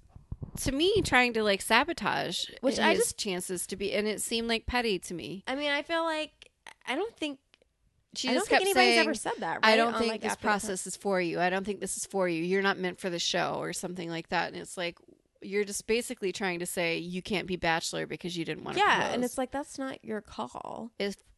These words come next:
Speaker 1: frickin' Juan Pablo can be Bachelor, then Peter
Speaker 2: Anyone
Speaker 1: can be
Speaker 2: can be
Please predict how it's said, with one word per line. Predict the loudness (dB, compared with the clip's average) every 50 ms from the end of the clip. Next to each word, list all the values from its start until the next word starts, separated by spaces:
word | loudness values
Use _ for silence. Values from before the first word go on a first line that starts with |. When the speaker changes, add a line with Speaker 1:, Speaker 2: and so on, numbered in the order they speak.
| _ _ -2
Speaker 1:
frickin' | -2 -2 0 -2 -4 -2
Juan | -2 0 0 0 0 0
Pablo | -2 0 0 2 2 2 0 -2 -2 -2 -2 -4
can | -6 -6 -4
be | -4 -4 -2
Bachelor, | -2 -2 -4 -4 -4 -6 -6 -4 -4 -6 -6
then | -6 -6 -2
Peter | 0 2
Speaker 2:
Anyone | 4 6 6 6 4 4 0
Speaker 1:
can | 0
be |
Speaker 2:
can | -2 -6 -8
be | -10